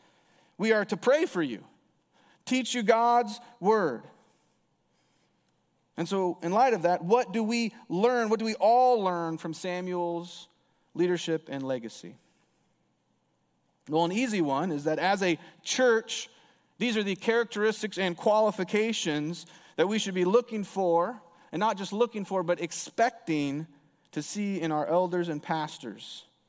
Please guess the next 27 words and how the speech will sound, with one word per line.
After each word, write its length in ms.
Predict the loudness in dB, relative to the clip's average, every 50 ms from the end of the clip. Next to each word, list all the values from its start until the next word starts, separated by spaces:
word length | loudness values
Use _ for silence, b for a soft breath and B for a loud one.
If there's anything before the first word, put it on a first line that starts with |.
| _ _ _ _ _ _ _ _ _ _ _ _ _ _ _ _ _ _ _ _ _ _ _ _ -6
Men 220 | -2 -2 0 0 0
whose 220 | 0 -2 -4 -4
character 480 | -2 -2 -2 -2 -2 -4 -4 -4 -2 -2
is 140 | -2 -2
above 340 | -2 -2 0 0 0 0 -2
reproach, 680 | -6 -6 -2 -2 -2 -2 -2 -4 -10 -14 -14 -14 -16 -18 b b b b b b
who 120 | 0 2
are 120 | 2 2 2
men 320 | 0 0 0 0 2 2
of 180 | 0 0 0 -2
prayer, 360 | -4 -2 0 2 2 2 2
who 120 | 2 -2
teach 380 | -2 -2 -2 -2 -2 -2 -6 B B B B B
God's 580 | 2 4 4 4 4 4 2 2 0 -4 -10 -8
word. 480 | -2 0 2 2 2 2 -2 -4 -10 -14 -18 -20 _ _ _ _ _ b b b b b b
This 140 | -4 -2 -2
was 140 | -2 -4 -2
convicting 540 | -4 -4 0 -2 -2 -2 -2 -4 -4 -4
for 140 | -4 -4 -4
me 300 | -2 0 0 2 0 0
this 300 | 0 -2 -4 -6 -4 -4
week 240 | -2 -2 -2 0 -2
as 160 | -4 -4 -2
I 180 | -2 -2 -2 -2
considered 420 | -4 -8 -10 -6 -6 -6 -4 -4
my 140 | -4 -4 -4
own 380 | -2 -2 -2 0 0 -2 -4